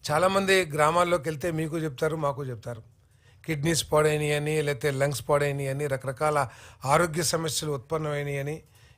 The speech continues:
ఈ మందు తాగటం మూలంగా, లేకపోతే క్వాలిటీ లేదని రకరకాల ఆరోపణలు వచ్చిన విషయం మీ అందరికీ తెలిసిందే. వాటన్నిటిని దృష్టిలో పెట్టుకుని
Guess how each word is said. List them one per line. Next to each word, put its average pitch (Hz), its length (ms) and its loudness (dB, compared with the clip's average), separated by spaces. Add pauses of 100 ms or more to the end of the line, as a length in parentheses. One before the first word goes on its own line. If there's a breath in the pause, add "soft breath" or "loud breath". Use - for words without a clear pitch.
ఈ 156 100 -4
మందు 151 260 -2
తాగటం 147 400 0
మూలంగా, 143 380 -2 (500 soft breath)
లేకపోతే 147 300 2
క్వాలిటీ 147 540 4
లేదని 156 420 2
రకరకాల 185 520 6
ఆరోపణలు 160 580 4
వచ్చిన 170 320 -4 (380 soft breath)
విషయం 151 360 -4
మీ 143 80 -4
అందరికీ 135 220 -6
తెలిసిందే. 120 440 -8 (760 soft breath)
వాటన్నిటిని 196 500 0
దృష్టిలో 180 360 -2
పెట్టుకుని 160 640 -2